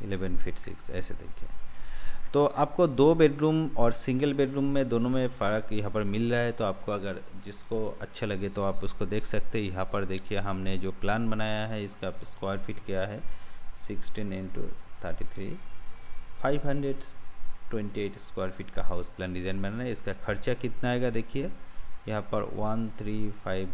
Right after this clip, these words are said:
ज़ीरो हम into कर देंगे, इसके अंदर सेवन लाख ट्वेल्व थाउजेंड एटी था, हंड्रेड रुपीज़, एट हंड्रेड रुपीज़ यहाँ पर खर्चा आएगा। तो आपको plan design अच्छा लगे तो like और share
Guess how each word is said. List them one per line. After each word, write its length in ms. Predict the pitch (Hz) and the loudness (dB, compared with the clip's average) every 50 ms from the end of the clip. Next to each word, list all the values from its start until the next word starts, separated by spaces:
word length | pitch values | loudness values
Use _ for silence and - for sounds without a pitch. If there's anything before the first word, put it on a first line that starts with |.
| - | -2
ज़ीरो 160 | - 92 104 104 | -2 -2 0 -2
हम 160 | 104 98 98 | -2 -2 -4
into 220 | 98 90 - 104 | -6 -6 -6 -6
कर 200 | 101 101 101 101 | -4 -4 -4 -4
देंगे, 260 | 98 101 107 107 - | -4 -6 -6 -6 -6
इसके 280 | - - - - - - | -8 -8 -8 -8 -10 -10
अंदर 220 | - - - - - - - - | -10 -10 -10 -6 -4 -4 -2 -2
सेवन 420 | - - 120 120 127 139 139 135 | -2 -2 0 0 0 0 0 0
लाख 220 | 135 131 127 131 - | -2 -2 -2 -4 -4
ट्वेल्व 200 | - 123 120 120 120 - | -4 -4 -4 -4 -4 -6
थाउजेंड 260 | 123 113 110 110 113 | -6 -6 -4 -4 -4
एटी 340 | 107 104 101 - - - 113 - | -4 -4 -4 -4 -6 -6 -6 -4
था, 220 | - - 101 98 90 - - - - - - - - - | -4 -4 -4 -4 -6 -6 -10 -14 -14 -14 -14 -10 -6 -6
हंड्रेड 260 | 107 107 107 101 101 | -4 -4 -4 -4 -4
रुपीज़, 380 | 104 101 - 113 113 104 - | -6 -8 -6 -6 -6 -6 -6
एट 200 | - 107 107 - 117 | -6 -6 -6 -6 -8
हंड्रेड 180 | 107 104 101 | -10 -8 -8
रुपीज़ 300 | 104 98 101 104 92 95 | -10 -10 -10 -10 -10 -8
यहाँ 120 | 98 98 92 | -10 -10 -8
पर 140 | - - 92 | -8 -8 -8
खर्चा 380 | - - 98 - - - 117 | -6 -6 -6 -6 -6 -6 -6
आएगा। 220 | 107 104 107 117 131 | -6 -6 -6 -8 -10
तो 160 | - - 107 | -10 -8 -8
आपको 280 | - - - - 101 98 - | -8 -8 -8 -10 -10 -10 -8
plan 240 | - 107 110 117 117 | -6 -6 -4 -4 -2
design 460 | 113 113 107 117 117 113 113 113 117 - - - - - - | -4 -4 -4 -4 -2 -2 -2 -2 -2 -4 -4 -4 -6 -6 -6
अच्छा 220 | - - - - 104 | -6 -6 -6 -6 -6
लगे 140 | 101 - - | -6 -6 -8
तो 140 | - 101 | -8 -10
like 280 | 98 98 95 98 98 95 | -8 -8 -8 -8 -6 -8
और 100 | 92 95 | -8 -8
share 220 | - - - 117 | -8 -8 -8 -8